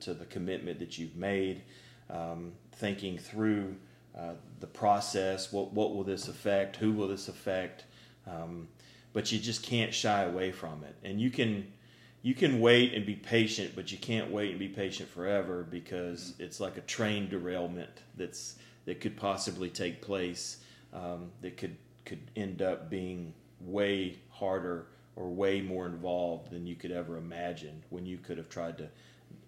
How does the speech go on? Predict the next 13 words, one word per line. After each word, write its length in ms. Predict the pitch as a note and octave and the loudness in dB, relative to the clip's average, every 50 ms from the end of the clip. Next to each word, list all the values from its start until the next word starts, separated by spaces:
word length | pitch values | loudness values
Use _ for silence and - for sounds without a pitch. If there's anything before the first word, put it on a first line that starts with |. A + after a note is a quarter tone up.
| - | -12
uh, 240 | E2 E2+ D#2+ D#2 C#2 - - | -12 -10 -10 -10 -12 -12 -6
cut 200 | - A2+ G#2+ F#2 | 0 2 2 2
it 100 | F2+ F#2+ | 2 0
off 220 | F2+ F2+ F2 - | 0 0 0 -4
at 80 | F2+ D#2 | -8 -10
the 60 | - | -10
pass. 520 | - - - F2+ D#2+ D2 - - - - - | -12 -8 -6 -4 -4 -4 -6 -8 -10 -12 -8
But 280 | - G#2 F#2+ F2+ - - - - - - - - - - - - - - | -2 0 0 0 0 -6 -14 -20 -20 -20 -20 -20 -20 -20 -20 -20 -6 2
that's 240 | G#2+ G#2 G#2 G#2 - | 4 6 6 6 4
probably 580 | - G#2+ G2 F#2+ F2+ F#2 F2+ E2+ F#2+ F#2 F#2 | 4 6 6 6 6 4 2 0 0 0 0
one 220 | F2+ F2+ F#2 F2+ F2 | 0 0 -2 -2 -2
of 100 | E2 F#2 | -4 -4
my 300 | F#2 F2 F2 E2+ E2+ | -4 -4 -4 -4 -6